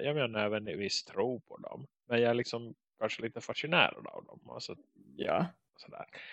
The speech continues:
Speaker 1: Ah, som till exempel att, ah, liksom, det fanns en teori om att John McCarthy egentligen var död. Att, i, att,
Speaker 2: Okej.
Speaker 1: liksom, att,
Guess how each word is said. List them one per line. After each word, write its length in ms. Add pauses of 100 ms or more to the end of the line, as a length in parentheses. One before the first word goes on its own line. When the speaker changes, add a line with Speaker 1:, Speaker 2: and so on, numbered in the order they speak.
(400)
Speaker 1:
Ah, 800
som 220
till 140
exempel 580
att, 280 (480)
ah, 440 (1200)
liksom, 400 (640)
det 80
fanns 280
en 100
teori 460
om 120
att 320
John 320
McCarthy 560
egentligen 640
var 100
död. 380 (2000)
Att, 160 (120)
i, 200
att, 160 (180)
Speaker 2:
Okej. 220
Speaker 1:
liksom, 180 (140)
att, 140